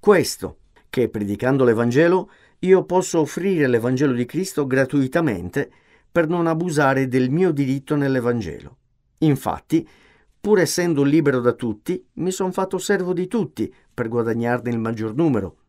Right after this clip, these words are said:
Mi sono fatto giudeo coi giudei per guadagnare i giudei. Mi son fatto come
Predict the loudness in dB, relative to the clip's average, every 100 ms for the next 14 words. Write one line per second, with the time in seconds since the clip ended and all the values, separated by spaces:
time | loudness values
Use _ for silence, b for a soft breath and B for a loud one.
0 | B B -2 0 0 -2 0 0 -2 -4
1 | -4 2 6 6 2 -4 -4 -6 -6 -2
2 | 0 -2 -4 b b b -4 0 2 2
3 | 2 0 -2 2 6 6 4 -4 _ _
4 | _ _ _ _ b b b 0 0 0
5 | -2 -2 -2 -4 -2 0 0